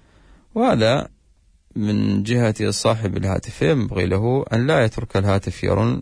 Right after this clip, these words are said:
فترة طويلة دون أن يرد عليه، إلا أن يكون متيقنا من شخصية المتصل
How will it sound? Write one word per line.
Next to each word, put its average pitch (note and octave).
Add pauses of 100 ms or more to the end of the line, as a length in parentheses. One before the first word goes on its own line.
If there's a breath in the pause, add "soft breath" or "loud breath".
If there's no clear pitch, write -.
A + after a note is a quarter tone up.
فترة G2
طويلة A2+
دون B2+
أن G#2
يرد G2+
عليه، F#2 (840 soft breath)
إلا C3
أن G2+
يكون G#2+ (220)
متيقنا G#2+
من F#2+
شخصية A2 (140)
المتصل F#2+